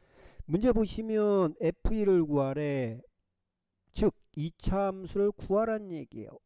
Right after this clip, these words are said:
이거 뭐예요, 여러분들? 미정함수법이야. 자, 제가 미정함수법, 대응법, 개념 파트에 설명 들었어요. 여러분들, 미정함수법은 별거 없어. 뭐예요?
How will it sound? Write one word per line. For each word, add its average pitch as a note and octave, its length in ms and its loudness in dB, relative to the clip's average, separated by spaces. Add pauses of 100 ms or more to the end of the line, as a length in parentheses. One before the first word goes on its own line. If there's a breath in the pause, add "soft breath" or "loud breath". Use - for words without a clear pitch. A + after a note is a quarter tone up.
(200)
이거 E3+ 220 -2
뭐예요, F3 320 2
여러분들? F3 600 -4
미정함수법이야. F3 1800 -8 (1800 soft breath)
자, F#3 260 4
제가 G3 340 2
미정함수법, F#3+ 1500 0 (1000)
대응법, F3+ 720 0 (260)
개념 E3+ 360 -2
파트에 F3+ 380 -4
설명 F#3+ 440 -8
들었어요. - 460 -12 (1200 soft breath)
여러분들, A3 360 -4
미정함수법은 G#3+ 840 -2
별거 D3 280 2
없어. E3+ 560 -2
뭐예요? C3+ 560 0